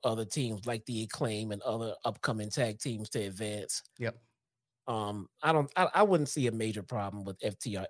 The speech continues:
Speaker 1: if they should decide to go back to W W E. I
Speaker 2: No,
Speaker 1: think it'd
Speaker 2: I
Speaker 1: be a best move, the, a best move for all
Speaker 2: Yeah, I
Speaker 1: parties.
Speaker 2: would welcome that. I mean, it's a completely different
Speaker 1: Yeah.
Speaker 2: landscape over there, so,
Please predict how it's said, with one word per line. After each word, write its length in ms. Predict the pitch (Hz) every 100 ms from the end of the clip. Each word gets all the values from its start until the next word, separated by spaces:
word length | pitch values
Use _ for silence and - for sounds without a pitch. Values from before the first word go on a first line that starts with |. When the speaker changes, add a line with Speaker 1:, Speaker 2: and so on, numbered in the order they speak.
| -
Speaker 1:
if 240 | 175 139
they 160 | 143 139
should 180 | - 123
decide 440 | 110 - 120 98
to 80 | 101
go 140 | 101
back 240 | 95 92 92
to 100 | 85
W 260 | 92 90 92
W 300 | 92 90 127
E. 20 |
I 40 |
Speaker 2:
No, 100 | 127
Speaker 1:
think 120 | 127 -
it'd 100 | 113
Speaker 2:
I 20 |
Speaker 1:
be 120 | 110
a 40 | 98
best 320 | 107 101 -
move, 200 | 95 101 - 107
the, 140 | 107 -
a 80 | 98
best 300 | 104 101 104
move 140 | 92
for 80 | 85
all 160 | 85 -
Speaker 2:
Yeah, 160 | 165 151
I 40 |
Speaker 1:
parties. 140 | 127 170
Speaker 2:
would 80 |
welcome 320 | 120 156 208 143
that. 180 | 98 98
I 60 |
mean, 160 | 113 117
it's 180 | 110 123
a 220 | 117 110
completely 380 | 123 135 165 135
different 220 | 123 120
Speaker 1:
Yeah. 80 | 127
Speaker 2:
landscape 340 | 156 - 92
over 180 | 95 92
there, 160 | 92 92
so, 280 | 104 92